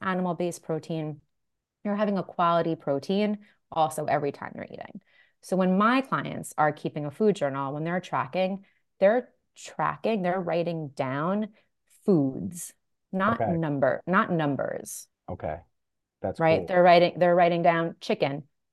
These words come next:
Speaker 1: eggs, turkey, lentils, edamame. They're writing down the apple, the banana, the salad, right? They're, the s-, vegetable soup. They're writing down in terms of foods because our bodies are not calculators.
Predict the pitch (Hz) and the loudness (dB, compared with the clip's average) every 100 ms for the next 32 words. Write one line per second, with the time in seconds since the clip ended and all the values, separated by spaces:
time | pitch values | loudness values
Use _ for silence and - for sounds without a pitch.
0 | - 196 156 - - - _ _ _ - | 4 6 6 0 -10 -14 _ _ _ 4
1 | 202 196 143 127 - _ _ _ 190 208 | 4 4 0 0 -6 _ _ _ 2 4
2 | 196 151 113 98 - _ 190 196 202 190 | 6 4 4 0 -8 _ 4 6 6 2
3 | 143 - _ 131 - 156 160 160 165 170 | 0 -10 _ -14 -2 0 4 4 4 0
4 | 165 175 - - 214 196 151 123 170 165 | -2 -4 -4 4 6 6 2 -4 -4 0
5 | 190 196 202 175 143 - - - - 180 | 2 4 4 4 0 -4 -10 -2 0 2
6 | - 214 180 147 - - 190 185 202 180 | 6 8 8 6 -2 2 2 4 6 6
7 | 180 175 - _ _ 196 190 180 165 - | 4 -4 -10 _ _ -2 0 0 0 0
8 | - 196 180 180 190 262 214 175 175 170 | 0 4 6 6 4 2 0 -2 -2 -4
9 | - 175 160 151 - - 156 143 180 269 | -4 -6 -4 -6 -8 -8 -4 0 0 -2
10 | 277 - - _ _ _ _ - 185 - | -6 -14 -20 _ _ _ _ -6 -4 6
11 | 185 175 165 - _ _ - 220 247 233 | 8 8 4 -8 _ _ 4 6 6 4
12 | - - 165 202 233 - _ 170 160 156 | 2 2 0 -2 -4 -10 _ 6 8 8
13 | 151 156 - - 165 - 139 131 - - | 6 4 -2 0 0 2 0 2 0 0
14 | 156 233 277 - | 2 2 0 -10